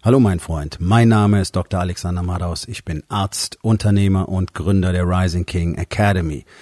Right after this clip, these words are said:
Das hier ist mein Podcast Verabredung mit dem Erfolg und das heutige Thema ist folgendes.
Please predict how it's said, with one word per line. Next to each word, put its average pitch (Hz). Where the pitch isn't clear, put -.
Das 92
hier 82
ist -
mein 92
Podcast 90
Verabredung 87
mit 107
dem 101
Erfolg 92
und 90
das -
heutige 92
Thema 78
ist -
folgendes. -